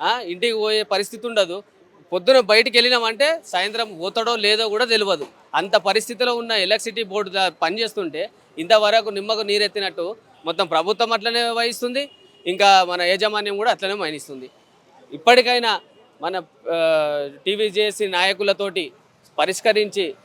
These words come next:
ఇప్పుడు ఈ టూ త్రీ డేస్లో ఈ ప్రభుత్వం యాక్షన్ తీసుకుని మంచిగా చేస్తేనే మాకు కూడా ఆ ప్రభుత్వానికి సహకరిస్తాం. లేదంటే మాత్రము వాళ్ళు భారీ ఎత్తున సమ్మెలు మొదలు పెడితే మాత్రము ఆగలేరు. రోడ్డు మీద వంట వార్పులు కూడా స్టార్ట్ చేస్తారు.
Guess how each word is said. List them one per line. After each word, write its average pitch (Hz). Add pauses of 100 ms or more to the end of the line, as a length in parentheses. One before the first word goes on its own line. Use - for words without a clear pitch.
(220)
ఇప్పుడు 175
ఈ 185
టూ 180
త్రీ 208
డేస్లో 196 (320)
ఈ -
ప్రభుత్వం 190
యాక్షన్ 196
తీసుకుని 202
మంచిగా 175 (100)
చేస్తేనే 233 (200)
మాకు 185
కూడా 233 (220)
ఆ 165
ప్రభుత్వానికి 196
సహకరిస్తాం. 202 (280)
లేదంటే 226
మాత్రము 208 (260)
వాళ్ళు 175
భారీ 180
ఎత్తున 220
సమ్మెలు 202
మొదలు 202
పెడితే 214
మాత్రము 185 (200)
ఆగలేరు. 214
రోడ్డు 202
మీద 226
వంట 190
వార్పులు 214
కూడా 196
స్టార్ట్ 180
చేస్తారు. 196